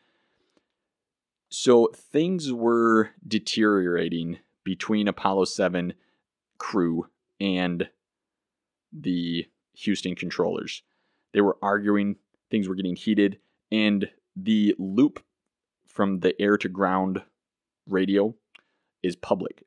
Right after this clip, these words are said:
And so the news agencies knew that things were getting feisty. And when they were getting ready for re-entry, Houston wanted the crew to wear their helmets. They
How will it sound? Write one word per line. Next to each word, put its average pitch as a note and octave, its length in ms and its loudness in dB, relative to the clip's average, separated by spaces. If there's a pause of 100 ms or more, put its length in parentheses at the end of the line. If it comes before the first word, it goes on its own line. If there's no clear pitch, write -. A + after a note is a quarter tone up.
And F2+ 140 -6
so F2+ 240 2
the F2 100 -4
news G#2+ 380 2
agencies F#2 720 -2
knew F#2+ 400 0
that F2+ 180 -4
things F2+ 220 -6
were F2 100 -4
getting F2 360 -6 (1080)
feisty. - 500 -4 (1200)
And G2 580 0 (1500)
when A2+ 180 0
they A2 100 6
were G2 100 2
getting C3 340 0
ready A#2 240 4
for G#2 180 0
re-entry, F#2+ 840 0 (180)
Houston B2+ 540 0
wanted G2+ 260 2
the F2 80 -6
crew G#2 300 0
to F2+ 60 -2
wear F2 160 -2
their F2 120 -2
helmets. - 600 -6 (140)
They F#2 420 -2